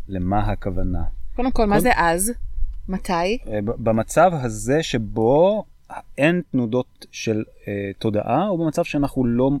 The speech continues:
Speaker 1: לא מזדהים עם תנודות התודעה. זה האז. זה המצב הזה שנקרא אז. נכון? אז זה האז. מי זה הרואה?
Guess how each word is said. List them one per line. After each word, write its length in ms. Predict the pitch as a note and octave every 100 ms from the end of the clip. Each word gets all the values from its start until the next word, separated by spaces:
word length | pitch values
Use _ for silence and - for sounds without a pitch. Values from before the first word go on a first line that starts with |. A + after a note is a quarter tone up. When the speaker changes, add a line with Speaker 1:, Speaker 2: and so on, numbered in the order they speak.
| -
Speaker 1:
לא 200 | A2+ B2
מזדהים 600 | C3 A#2 G#2+ G#2 A#2+ D3
עם 160 | B2+ B2
תנודות 440 | - G#2 G2 -
התודעה. 480 | G2 G2+ F#2+ - F2
זה 200 | F2+ A#2
האז. 640 | G#2+ - - G2 F2 E2 - - - - -
זה 80 | A2
המצב 280 | A2 A2+
הזה 100 | A2
שנקרא 260 | G#2 F#2+ G2+ -
אז. 360 | F#2+ F2+ E2 - - - - - -
נכון? 300 | G2+ C3 D#3+
אז 160 | A2 A2+
זה 200 | A#2 A2+ A#2+
האז. 520 | G#2+ G#2+ F#2+ F2 - - -
מי 120 | A2+ C#3
זה 140 | D#3
הרואה? 460 | C#3+ A#2 A#2+ G#2